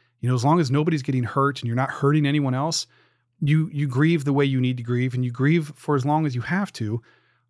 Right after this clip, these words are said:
but we have to move on and, and we have to still live. And, uh, you know, I know this is only, like, a ten-minute episode and I could go on and on and on, but,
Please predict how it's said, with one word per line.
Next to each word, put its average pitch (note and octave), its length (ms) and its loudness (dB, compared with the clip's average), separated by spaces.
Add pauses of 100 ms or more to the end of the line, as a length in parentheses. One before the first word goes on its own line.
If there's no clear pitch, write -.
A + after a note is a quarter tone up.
but D3 440 -2
we D3 160 0
have D3+ 320 -4
to C3+ 80 -4
move B2 200 0
on B2+ 360 -6 (120)
and, B2+ 160 -2
and B2+ 440 -6
we C3+ 120 2
have C3 220 0
to C3 80 -6
still A#2 260 -2
live. B2+ 400 0 (160)
And, A#2 440 -2 (720)
uh, A#2 520 -2
you C3 100 -6
know, C3 80 0
I C3+ 60 2
know D3 120 4
this C3 120 -4
is - 60 -6
only, C3+ 160 0
like, A#2 120 -2
a - 40 -6
ten-minute B2 380 -2
episode C3 400 -4
and B2 80 -2
I B2+ 60 -2
could B2 120 -10
go A#2 120 -4
on A#2+ 120 0
and A#2 80 -2
on A2+ 120 -4
and A2+ 80 -4
on, A#2+ 180 -2
but, A2+ 160 -6